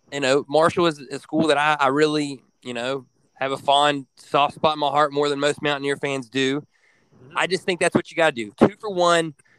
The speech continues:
Speaker 1: when you got a sixty thousand seat stadium versus thirty-five. You've got, you've got to make that sacrifice. You know, and, and West Virginia has to be willing to go down there every,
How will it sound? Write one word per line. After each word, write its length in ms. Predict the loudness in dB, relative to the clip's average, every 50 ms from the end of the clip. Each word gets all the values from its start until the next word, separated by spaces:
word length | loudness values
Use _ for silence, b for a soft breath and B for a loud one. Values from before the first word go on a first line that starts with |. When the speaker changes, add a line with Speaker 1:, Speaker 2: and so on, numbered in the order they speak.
| b b -8
Speaker 1:
when 120 | -6 -4
you 60 | -2 0
got 120 | 0 0
a 40 | 0
sixty 240 | -2 -6 -8 -8 -6
thousand 320 | -4 -2 -2 -2 -4 -8
seat 180 | -14 -14 -14 -8
stadium 360 | -8 -8 -6 -6 -8 -8 -6
versus 260 | -6 -8 -8 -10 -12
thirty-five. 720 | -8 -6 -6 -6 -6 -4 -2 0 0 0 0 -2 -2 -4 -8 -20 _ _ _ _ _ _ _ _ _ _ _ -14
You've 180 | -14 -8 -2
got, 240 | 0 2 2 2 0 _ _
you've 160 | -18 -10 -4 0
got 220 | 0 0 0 -2
to 40 | -4
make 140 | -6 -4 -6
that 160 | -8 -10 -6
sacrifice. 880 | -4 -4 -4 -4 -6 -2 0 2 2 2 0 -4 -8 -14 _ -20 -20 -20 _ _ _ _ _ _ _ _ -6
You 80 | -4 0
know, 260 | 0 2 2 0 -2 -4 -4 -4
and, 160 | -4 -4 -2 -4
and 160 | -2 0 2
West 160 | 2 2 0
Virginia 300 | -2 -6 -6 -4 -6 -2
has 260 | 0 0 0 0 0 -4
to 60 | -6
be 140 | -4 0 2
willing 180 | 2 2 2
to 60 | 2
go 140 | 2 2 2
down 200 | 2 2 -2 -2 -2
there 360 | -2 0 0 -2 -2 -4 -8 _ _ -8
every, 360 | -6 -4 -4 -4 -4 -4 -6